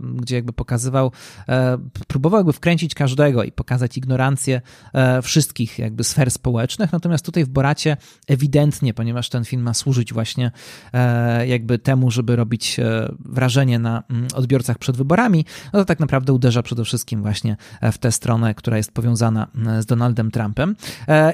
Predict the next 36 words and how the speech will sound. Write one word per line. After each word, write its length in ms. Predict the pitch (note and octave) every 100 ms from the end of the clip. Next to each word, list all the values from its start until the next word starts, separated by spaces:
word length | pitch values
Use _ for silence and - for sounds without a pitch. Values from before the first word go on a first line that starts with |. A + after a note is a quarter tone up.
| -
i 120 | F#3+
tym 160 | A3
razem 300 | E3 D#3+ F3+
też 160 | E3 D3+
dużo 220 | D3+ D#3
więcej 300 | D3+ D3+ D#3+
dowiadujemy 260 | D3+ C#3+ C#3 D3 D#3+
się 280 | - B2+ B2
o 180 | B2 B2
życiu 240 | B2+ C3
samego 360 | - A2+ A2+ G#2+
Borata. 460 | A2+ C#3 - F3+ F3 - -
Dużo 200 | C#3+ C#3+
więcej 340 | D3+ E3 C#3+
w 60 | -
tym 120 | C#3
filmie 220 | C#3+ C#3
jest 160 | C3 -
fikcji 460 | - C#3+ - A2+
niż 160 | G#2+ A2
było, 300 | A#2 A#2 A#2+ - - A2+
e, 100 | B2
we 60 | A#2+
wcześniejszych 520 | - B2 C3+ B2 -
produkcjach. 580 | - B2 F#3+ - D3+ - - C3+
E, 180 | B2+ C#3
tym 180 | - F#3+
razem, 380 | E3+ D#3+ D#3 D3
e, 160 | C3 B2+
Borat, 440 | A#2+ C3+ C#3 -
e, 220 | C3 B2+ B2
zostaje 440 | A#2 B2 - C3+ B2
znowu 260 | C3+ C#3+
wysłany 440 | A#2 - A2+ A2+ G2+
z 100 | -
Kazachstanu 720 | A#2 A2+ - - B2+ B2